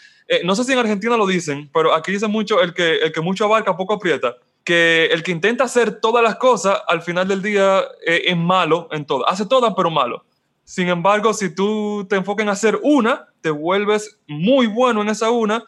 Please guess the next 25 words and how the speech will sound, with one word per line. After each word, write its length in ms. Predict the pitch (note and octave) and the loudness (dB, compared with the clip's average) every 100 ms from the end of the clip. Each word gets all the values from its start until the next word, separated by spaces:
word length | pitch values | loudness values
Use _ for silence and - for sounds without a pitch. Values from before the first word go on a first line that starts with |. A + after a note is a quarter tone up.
| _ _ _ | _ _ _
y 100 | D3+ | -4
después 300 | D#3 D#3 F3 | -4 -2 -2
ya 120 | F3 F#3+ | -2 -2
que 120 | E3 | -4
tú 240 | F#3 F3 | -4 -6
dominas 480 | D3 D#3+ F#3+ G#3 A3 | -2 -2 0 0 0
eso, 240 | A3 G#3+ G#3 | 0 -2 -2
que 80 | |
el 80 | D#3+ | -4
mercado 400 | D#3 D3 E3 F#3+ | -2 -2 -2 -2
te 100 | F#3+ | -4
conoce 300 | F3+ F3+ G3 | -4 -4 -4
por 160 | G3 A3+ | -2 -2
eso, 260 | G#3+ B3 B3 _ - | -2 -6 -14 _ -14
ok, 200 | G#3 A3 G#3+ | -10 -10 -12
tú 80 | G#3 | -10
comienzas 400 | G#3+ G#3 G3 G3+ F3+ | -6 -6 -2 0 2
a, 260 | F3 E3 | 2 2
a, 420 | D3+ D#3 D3+ - | 2 0 0 0
a 40 | D#3 | -2
salir 300 | D#3 D#3 D#3+ | -2 -6 -4
por 140 | E3+ | -2
las 100 | D3+ | 0
otras 220 | D#3 D#3 | 0 -2
partes. 420 | D3 B2+ B2 B2+ | -4 -6 -6 -10